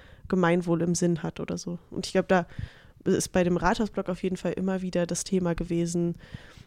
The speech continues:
ähm, dass die vor allem auch so eine, ähm, Verwaltungsseite, die ja eine repräsentative Politik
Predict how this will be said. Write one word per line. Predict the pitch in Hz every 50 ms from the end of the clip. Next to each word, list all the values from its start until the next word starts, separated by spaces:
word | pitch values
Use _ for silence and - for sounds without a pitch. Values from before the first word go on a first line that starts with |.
| _ - - - _
ähm, | - 190 185 180 175 170 170 165 165 170 - - _ _ _ _ _ _ _ _ _ _ _ _ _ _ _ _ _ _ -
dass | - 190 170 -
die | - - - 180 175 175 175
vor | 170 - - 175
allem | 107 175 185 180 175
auch | - 175 -
so | - -
eine, | 185 180 175 175 175 175 - -
ähm, | 180 175 170
Verwaltungsseite, | - - 180 175 185 208 269 277 262 240 233 - - 208 196 190 - 202 175
die | - 185 180 180
ja | 180 175 170 170 170 170 175 - - - - - - - - - -
eine | 202 190 180 180 180 170 190
repräsentative | 185 - - 190 185 175 180 180 - 185 175 - - - 196 190 180
Politik | - - - 180 180 175 - - - 190 - - - -